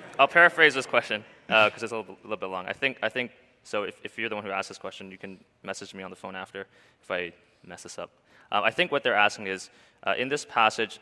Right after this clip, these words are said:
um, it doesn't seem like there's a, a kind of clear moment when the angel speaks to Philip. And so they're wondering, essentially, how do I know in the moment if God or if the Holy Spirit is prompting me, uh,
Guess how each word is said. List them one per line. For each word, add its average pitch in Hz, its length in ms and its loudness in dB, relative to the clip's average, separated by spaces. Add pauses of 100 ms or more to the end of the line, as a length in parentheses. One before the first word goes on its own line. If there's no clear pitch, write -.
(100)
um, 92 360 -2 (1040)
it - 120 -18
doesn't 117 260 0
seem 110 280 -8
like 101 140 -6
there's 101 180 -4
a, 98 120 -4 (120)
a - 60 -12 (140)
kind - 120 -12
of 95 120 -12
clear 117 220 -4
moment 101 300 -8 (320)
when 92 200 -10
the - 120 -10
angel 95 240 -8
speaks - 460 -8
to - 80 -14
Philip. 90 300 -6
And 92 80 -12
so 104 120 -8
they're 113 200 -2
wondering, 95 480 -4
essentially, 95 640 -8 (340)
how 123 200 2
do 120 140 0
I 113 100 2
know 104 460 -2
in 107 180 -8
the 101 80 -8
moment 95 500 -8 (200)
if - 260 -16
God 95 320 2
or 92 100 -6
if 87 100 -12
the 98 60 -20
Holy 98 180 -6
Spirit 92 220 -12
is - 100 -16
prompting 104 520 -8
me, 101 260 -12 (600)
uh, 90 120 0